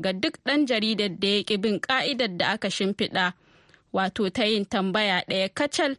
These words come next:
baya ga tambayoyin da za su biyo baya a lokacin da, a lokacin ba da ansa. Labaran na zuwa muku ne daga nan sashen Hausa na muryar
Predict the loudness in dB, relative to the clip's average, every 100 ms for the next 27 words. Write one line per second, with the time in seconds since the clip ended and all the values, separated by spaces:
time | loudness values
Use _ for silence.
0 | _ _ _ -2 0 2 0 -2 0 2
1 | 2 4 2 2 2 0 0 0 0 0
2 | -4 -2 2 2 2 2 0 0 -2 0
3 | 0 -2 -2 -4 -2 -2 -2 -6 _ _
4 | -8 -2 0 2 0 -2 0 2 0 0
5 | 0 0 -2 0 -2 -2 _ _ _ -20
6 | _ _ -20 _ -2 0 2 2 2 0
7 | 2 0 0 0 0 0 -2 0 0 2
8 | 0 0 0 0 0 0 0 0 0 0
9 | 0 0 0 2 2 2 0